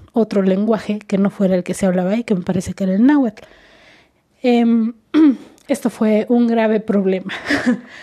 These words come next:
Había un obispo ahí, o un padrecito, que era el encargado ahí de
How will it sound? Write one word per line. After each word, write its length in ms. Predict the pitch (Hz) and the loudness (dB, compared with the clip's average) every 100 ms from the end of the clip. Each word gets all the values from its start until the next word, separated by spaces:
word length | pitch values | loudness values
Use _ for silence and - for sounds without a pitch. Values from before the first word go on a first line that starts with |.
| - - - - - | -20 -20 -20 -20 -4
Había 520 | 220 240 269 285 302 | 0 2 2 2 0
un 180 | 269 233 | 0 0
obispo 400 | 233 208 208 - | 0 -2 -6 -4
ahí, 480 | 185 175 190 233 302 | -2 -2 -2 -2 -4
o 100 | 226 | -4
un 360 | 190 190 196 196 | -4 -2 -4 -4
padrecito, 640 | 208 185 180 - - 247 | -4 -4 -4 -10 -12 -10
que 100 | - | -6
era 260 | 185 185 180 | -6 -4 -6
el 300 | 170 165 170 | -8 -10 -10
encargado 640 | 185 185 175 180 185 185 | -10 -8 -6 -2 -2 0
ahí 180 | 185 180 | -2 -2
de 360 | 185 180 - | -4 -6 -6